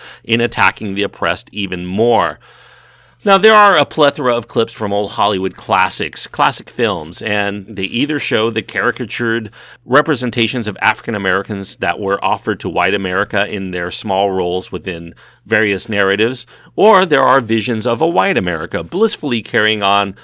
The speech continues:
living in luxurious fashion, completely devoid in thought of what's going on in Black America,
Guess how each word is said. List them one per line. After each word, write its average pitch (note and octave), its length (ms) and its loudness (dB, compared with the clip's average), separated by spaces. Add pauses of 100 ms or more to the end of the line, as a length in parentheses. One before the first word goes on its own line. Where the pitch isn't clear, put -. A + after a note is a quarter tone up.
(320)
living D#3+ 500 2
in B2 260 -2
luxurious A#2 680 0
fashion, F#2+ 440 0
completely C#3+ 460 -4
devoid G#2+ 800 2
in E3+ 160 -4
thought G2+ 360 4
of G2+ 140 -4
what's A#2 220 -2
going A2 240 -2
on F#2+ 220 0
in F#2 60 -6
Black A2 280 0
America, F#2 560 -2